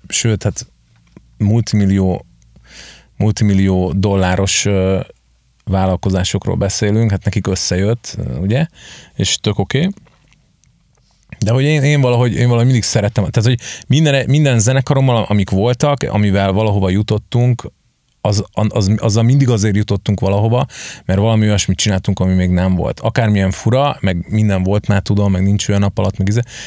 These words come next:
de valahogy, valahogy valamennyire mindig sikerült találni egy olyan rést,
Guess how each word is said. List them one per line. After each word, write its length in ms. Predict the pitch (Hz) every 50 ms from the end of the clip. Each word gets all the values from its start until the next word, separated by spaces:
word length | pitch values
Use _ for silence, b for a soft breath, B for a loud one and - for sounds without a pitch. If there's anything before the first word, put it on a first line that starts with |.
| B B B
de 100 | - 95
valahogy, 520 | 87 104 123 135 131 135 135 127 117 101 -
valahogy 500 | 104 117 127 127 123 127 123 120 - - -
valamennyire 600 | - 98 98 113 127 131 135 135 131 127 123 120
mindig 280 | 120 131 135 131 120 -
sikerült 560 | - - 123 113 120 113 110 107 101 - -
találni 380 | - 117 113 110 104 101 98 95
egy 140 | 95 98 101
olyan 180 | 98 92 90
rést, 500 | 87 95 104 117 123 - - - - B